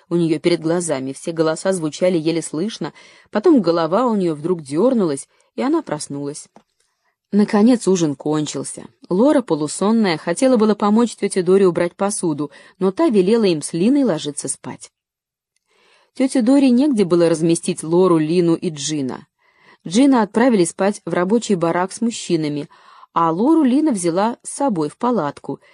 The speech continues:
где раньше помещалась контора. На дворе было зябко, темно и пустынно. Под огромным небом темным пятном выделялся низкий барак, а маленькая палатка в свете звезд выглядела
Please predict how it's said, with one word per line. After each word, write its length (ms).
где 220
раньше 320
помещалась 580
контора. 560
На 120
дворе 280
было 220
зябко, 460
темно 360
и 80
пустынно. 720
Под 140
огромным 480
небом 360
темным 420
пятном 580
выделялся 640
низкий 360
барак, 540
а 120
маленькая 440
палатка 520
в 40
свете 320
звезд 440
выглядела 640